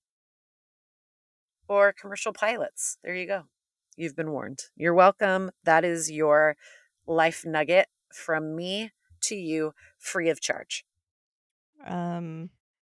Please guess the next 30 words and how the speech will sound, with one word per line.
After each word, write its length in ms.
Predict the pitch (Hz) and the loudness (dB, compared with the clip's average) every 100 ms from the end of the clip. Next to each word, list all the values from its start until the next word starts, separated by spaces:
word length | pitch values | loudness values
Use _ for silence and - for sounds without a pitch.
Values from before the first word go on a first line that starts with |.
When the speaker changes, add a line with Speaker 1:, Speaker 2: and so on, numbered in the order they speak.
| - | -10
Speaker 2:
you 200 | 170 170 | -4 0
don't 240 | 180 180 | 0 -2
know 240 | 170 160 165 | -4 -6 -4
how 180 | 170 - | -6 -4
accurate 520 | 180 175 190 180 - | -6 -6 -8 -8 -8
you 160 | 185 | -6
Speaker 1:
<laughs> 0 | |
Speaker 2:
are 480 | 175 190 156 147 143 294 311 - - - - | -2 0 4 4 6 4 4 4 2 2 -6
in 200 | 147 151 | -4 -8
saying, 680 | - 165 156 151 151 147 | -6 -2 -2 -4 -6 -10
"Do 140 | 147 139 | -12 -10
not 280 | 139 139 135 | -6 -8 -8
trust 320 | - - 127 - | -10 -10 -8 -8
pilots." 640 | - - 277 - 381 - - - 277 - | -4 -2 0 4 4 4 2 2 2 -2
Speaker 1:
<laughs> 340 | 539 - 480 | -6 -6 -4
I 100 | 269 | -2
know. 380 | 185 208 - - _ - - - | 2 4 4 0 _ -20 -14 -4
I 140 | 170 | 0
know. 140 | 180 160 | 2 2
Speaker 2:
All 580 | 160 175 175 175 170 170 | 2 2 2 2 0 0
of 180 | 151 | -2
the 100 | 160 | -4
stereotypes 920 | 156 - 147 147 143 143 - 123 - - | -6 -4 -2 -2 -4 -6 -6 -6 -8 -8
are 200 | - 120 | -4 -2
true. 580 | - 240 233 240 247 214 | 0 0 2 2 0 -2
Speaker 1:
<gasps> 60 | - | 2
I'm 280 | 120 160 165 | 6 6 4
sure 340 | 160 - 160 | -2 2 2
it 80 | 165 | 4
is. 420 | 143 87 170 - | 2 0 -6 -10